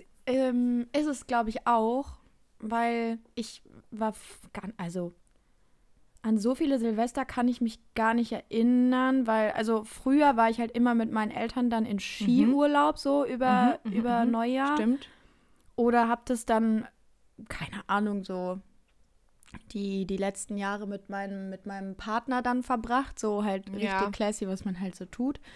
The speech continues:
Speaker 2: Ja.
Speaker 1: Und letztes Jahr bin ich, ähm, ja, mit meinen besten Freunden, k-, also kurztripmäßig nach London, da ging das alles noch, oh mein Gott,
Speaker 2: Boah.
Speaker 1: nach London geflogen. Auch nur so, ich glaub, wir sind am dreißigsten los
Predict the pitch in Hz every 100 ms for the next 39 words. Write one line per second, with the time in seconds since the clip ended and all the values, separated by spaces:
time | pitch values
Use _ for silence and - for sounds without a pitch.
0 | - - - - 202 220 247 254 269 -
1 | 277 - 240 226 254 349 _ _ _ _
2 | 220 208 226 233 226 220 214 208 - -
3 | 214 208 208 208 208 220 _ _ _ _
4 | _ - _ 233 233 - 226 233 233 226
5 | 220 226 220 247 277 - 269 - 254 262
6 | 269 226 240 262 - - - _ - -
7 | 226 214 220 - 285 - - - 226 233
8 | 226 226 233 226 214 202 220 247 220 214
9 | 196 196 196 208 196 - 202 208 - 214
10 | 214 196 190 190 - - - - - 233
11 | - - 233 247 247 277 285 240 220 -
12 | 220 214 220 226 254 269 302 330 339 370
13 | 330 349 339 294 311 311 311 302 294 262
14 | 247 254 311 370 349 330 - 277 254 247
15 | 285 440 523 - -